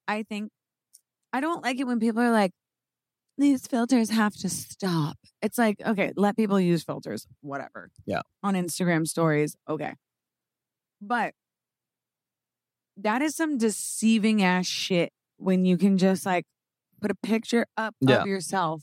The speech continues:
Speaker 2: Yeah.
Speaker 1: where it's, like, literally not you. But I guess people just look different in pictures anyways.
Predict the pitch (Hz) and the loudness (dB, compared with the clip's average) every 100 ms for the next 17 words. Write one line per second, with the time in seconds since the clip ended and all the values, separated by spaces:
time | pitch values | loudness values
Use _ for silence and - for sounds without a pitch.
0 | _ - 123 - _ _ _ _ 185 196 | _ 0 0 0 _ _ _ _ -2 0
1 | 202 196 190 185 _ - 165 180 208 220 | 0 0 -2 -4 _ -12 -6 -2 0 2
2 | 226 240 233 - 180 120 175 _ _ _ | 2 2 2 2 2 2 -2 _ _ _
3 | _ _ _ _ _ _ _ - 311 339 | _ _ _ _ _ _ _ -4 0 0
4 | - 339 339 302 262 240 196 202 196 185 | -2 -4 -4 -6 -4 -6 -4 -2 0 0
5 | 180 185 175 170 165 127 95 | 0 0 -2 -4 -2 -4 -6